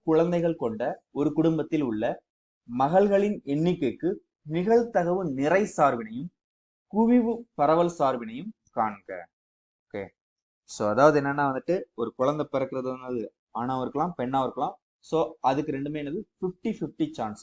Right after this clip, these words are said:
அதாவது என்னது, ஒண்ணு by ரெண்டு, ஒண்ணு by ரெண்டு. ஓகே, so ஒரு குடும்பத்துல வந்து என்னன்னா,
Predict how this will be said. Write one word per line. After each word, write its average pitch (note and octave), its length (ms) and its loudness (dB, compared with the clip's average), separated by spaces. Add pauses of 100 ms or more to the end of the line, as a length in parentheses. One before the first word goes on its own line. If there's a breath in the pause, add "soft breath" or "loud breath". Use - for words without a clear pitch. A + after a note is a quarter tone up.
(140)
அதாவது C#3 240 0
என்னது, A2 180 -8 (120)
ஒண்ணு D#3 240 -2
by D3 60 2 (100)
ரெண்டு, B2+ 180 -4 (200)
ஒண்ணு B2 240 -6
by B2 80 -2 (100)
ரெண்டு. - 200 -20 (280)
ஓகே, A#2 160 -6 (580)
so A3 60 6 (120)
ஒரு D#3+ 100 2 (260)
குடும்பத்துல A3+ 400 2
வந்து D#3 140 -4
என்னன்னா, E3 200 -6